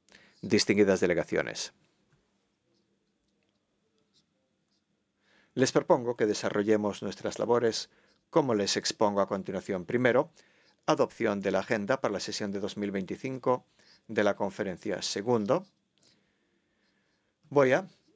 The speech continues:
presentar mis intenciones en materia de considerar las solicitudes de los estados no miembros de la conferencia para que puedan participar en los trabajos de la conferencia este año. Tercero,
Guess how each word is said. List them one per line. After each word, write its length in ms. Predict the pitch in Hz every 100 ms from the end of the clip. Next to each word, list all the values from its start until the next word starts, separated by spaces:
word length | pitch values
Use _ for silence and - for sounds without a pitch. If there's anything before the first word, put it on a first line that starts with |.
| _ _
presentar 580 | - 165 - 107 98 101
mis 180 | 101 -
intenciones 720 | 107 107 104 - 107 117 -
en 120 | 120 101
materia 480 | 98 - 104 107
de 100 | 101
considerar 1120 | 101 107 - 101 98 107 107 104 95 95 98 _ _ _
las 240 | 107 104
solicitudes 640 | - 107 104 120 139 131 151
de 80 | 104
los 160 | 95
estados 460 | 113 - 101 98 -
no 100 | 101
miembros 320 | 104 101 104
de 80 | 110
la 80 | 110
conferencia 580 | 131 127 127 123 147
para 140 | 143 143
que 120 | 117
puedan 280 | 113 98 98
participar 540 | 101 92 92 107 113
en 80 | 143
los 100 | 147
trabajos 380 | 110 104 - 104
de 80 | 98
la 80 |
conferencia 500 | 101 98 101 92 107
este 180 | 95 -
año. 200 | 87 92
Tercero, 500 | 101 151 - 117 120